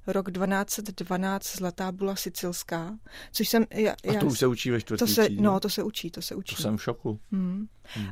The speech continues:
Speaker 1: A já sama jsem to nevěděla, protože jsem to spokojeně zapomněla už, eh,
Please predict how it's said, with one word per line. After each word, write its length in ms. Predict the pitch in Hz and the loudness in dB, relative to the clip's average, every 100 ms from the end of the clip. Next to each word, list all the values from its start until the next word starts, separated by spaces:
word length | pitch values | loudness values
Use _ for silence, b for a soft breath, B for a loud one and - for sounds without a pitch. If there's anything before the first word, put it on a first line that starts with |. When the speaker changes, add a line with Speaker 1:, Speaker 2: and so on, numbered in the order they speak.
| 117 | 4
Speaker 1:
A 160 | 196 - | 4 6
já 200 | 208 190 | 6 6
sama 260 | - 233 247 | 4 4 4
jsem 200 | 254 247 | 2 2
to 100 | 277 | 2
nevěděla, 460 | 262 220 185 160 | 4 2 2 -2
protože 380 | 196 - 196 185 | -4 -6 -4 -4
jsem 220 | - 190 | -4 -6
to 80 | 196 | -6
spokojeně 480 | - 196 202 190 202 | -8 -4 -2 -2 -2
zapomněla 640 | 196 - 180 175 160 - | -2 -2 -2 0 -2 -4
už, 300 | 185 - - | -6 -8 -8
eh, 180 | 202 | -12